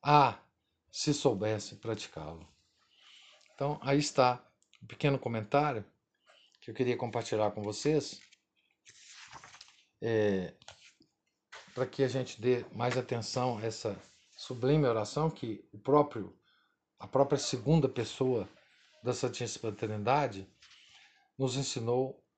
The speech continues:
<clears throat> como nos, nos, nos dirigir à primeira pessoa da Santíssima Trindade, né? Então, é, fica esse comentário que eu acho que complementa muito a nossa leitura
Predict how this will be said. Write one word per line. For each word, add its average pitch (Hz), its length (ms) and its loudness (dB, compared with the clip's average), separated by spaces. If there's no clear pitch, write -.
<clears throat> - 720 -4
como 139 240 6
nos, 127 380 -2
nos, 117 720 -8
nos 135 200 2
dirigir 135 680 0
à 123 140 2
primeira 131 680 2
pessoa 104 520 -4
da 104 120 -12
Santíssima 101 540 -8
Trindade, 95 540 -8
né? 120 120 -8
Então, 117 320 -6
é, 117 180 -6
fica - 280 2
esse 131 240 4
comentário 120 640 0
que - 180 -8
eu 113 160 4
acho 117 240 0
que 120 140 -10
complementa 113 720 -2
muito 127 340 -4
a 120 60 -4
nossa 120 320 -4
leitura 120 540 -6